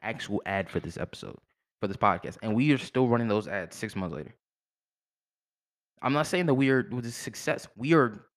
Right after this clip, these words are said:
uh, we are successful for the fact that we have no promotion. We don't, uh, work for a company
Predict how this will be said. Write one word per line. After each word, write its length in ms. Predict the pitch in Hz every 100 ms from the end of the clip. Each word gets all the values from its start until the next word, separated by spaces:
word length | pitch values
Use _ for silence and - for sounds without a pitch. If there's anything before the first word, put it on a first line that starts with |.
| _ - -
uh, 140 | 127
we 120 | 131
are 40 | 131
successful 500 | - - 143 156 156
for 380 | - 120 113 - - _
the 80 | 98
fact 280 | - 117 -
that 160 | 107 98 -
we 140 | 113
have 360 | 113 107 101 104 - _ _
no 280 | 92 98 120
promotion. 640 | 156 127 120 - 127 135 -
We 100 | 98
don't, 280 | 107 127 - 90
uh, 120 | 104
work 220 | 98 117
for 100 | -
a 60 | 104
company 400 | 110 101 101